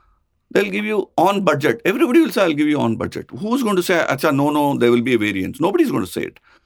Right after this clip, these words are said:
The only thing where I could really thump the table and quantify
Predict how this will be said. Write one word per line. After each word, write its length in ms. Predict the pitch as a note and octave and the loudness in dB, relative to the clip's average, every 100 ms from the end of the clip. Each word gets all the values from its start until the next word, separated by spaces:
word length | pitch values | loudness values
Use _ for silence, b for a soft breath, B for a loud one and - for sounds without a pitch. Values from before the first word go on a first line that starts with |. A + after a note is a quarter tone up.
| b | b
The 160 | - - - | -18 -6 -2
only 340 | G3 A#3 C#4+ | 0 2 0
thing 320 | - F#3 F3 | 0 -2 0
where 220 | C3+ D#3+ - | 2 2 2
I 100 | C3 | -2
could 280 | - C3 | -2 -2
really 480 | G2+ C3 F3 E3+ F3 D#3+ C3 | 0 2 4 2 -2 -2 -2
thump 180 | C#3+ D3 | -2 -2
the 120 | - | 0
table 340 | A#2 A#2+ A2+ | 2 4 2
and 160 | G2 F2+ | -2 -2
quantify 680 | A#2+ D#3+ D3+ E2 D#2+ A#2+ | -2 0 -2 -2 -2 -2